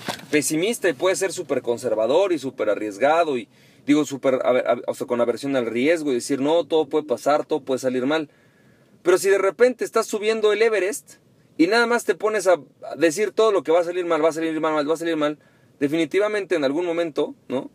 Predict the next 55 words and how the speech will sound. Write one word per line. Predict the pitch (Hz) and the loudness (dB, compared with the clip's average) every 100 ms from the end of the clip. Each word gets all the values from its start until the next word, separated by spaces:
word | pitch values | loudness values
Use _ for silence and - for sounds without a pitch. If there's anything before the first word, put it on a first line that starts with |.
| _ - | _ 2
Todo | 190 156 | 4 4
va | 156 | 2
a | |
salir | 147 151 | -2 -4
mal | 147 143 - | -2 -2 -4
y | 131 | 0
vas | 147 151 | 0 2
a | 151 | 2
darte | 143 156 143 | 2 0 -4
por | 127 | -2
vencido | 120 120 147 | -4 -2 -2
en | |
la | 123 | -2
subida | 117 131 | -2 -2
al | 156 | 0
Everest. | 214 123 - _ _ _ _ - | -2 -6 -10 _ _ _ _ -4
Tienes | 160 151 | -4 -2
que | 165 | -2
también | 147 160 | 0 -2
pensar | 165 135 135 | -4 0 0
en | 123 | 2
lo | |
bueno. | 123 123 - _ _ _ _ _ _ _ _ - | -4 -6 -10 _ _ _ _ _ _ _ _ 0
Y | 190 | 2
la | |
mentalidad | 415 403 196 220 240 | 2 0 2 4 2
de | |
realista | 226 220 233 247 - 180 | 2 0 0 -4 0 2
es | 180 | 2
aquella | 185 165 190 185 | 0 0 0 2
que | 175 | -2
nos | 156 | 2
va | 175 | 2
a | |
decir, | 160 185 | 4 -2
pues, | 156 139 | -2 -2
realmente | 160 175 175 185 | 0 0 -2 -2
en | 160 | -2
dónde | 135 | -2
estamos | 127 117 - | -2 -4 -4
parados. | - - - - _ _ _ _ _ _ _ _ _ _ - _ | -12 -12 -16 -20 _ _ _ _ _ _ _ _ _ _ -20 _
Y | - | 0
como | 170 202 | 2 4
es | 247 | 2
la | |
mentalidad | 220 185 185 190 | 2 -2 -2 0
que | 185 | -2
nos | 165 | -6
va | 170 | -4
a | |
decir | 165 | -4
en | 165 | -2
dónde | 147 147 | -4 -2
estamos | 143 139 | -2 -2
parados, | - 165 160 196 - | 0 2 2 0 -10